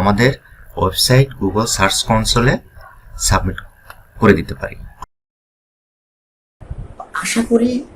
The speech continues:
Speaker 2: আপনারা সঠিকভাবে আপনাদের ওয়েবসাইট এবং সাইট ম্যাপ দুটোই আপনারা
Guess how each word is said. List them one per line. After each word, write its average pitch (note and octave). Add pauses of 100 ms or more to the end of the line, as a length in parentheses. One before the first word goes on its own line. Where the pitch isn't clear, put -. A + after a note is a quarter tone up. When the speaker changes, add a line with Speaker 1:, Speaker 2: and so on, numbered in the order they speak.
(380)
Speaker 2:
আপনারা G3 (160)
সঠিকভাবে F#3+ (240)
আপনাদের D#3 (200)
ওয়েবসাইট F3 (360)
এবং G3 (600)
সাইট E3 (100)
ম্যাপ F#2 (340)
দুটোই F3 (560)
আপনারা D3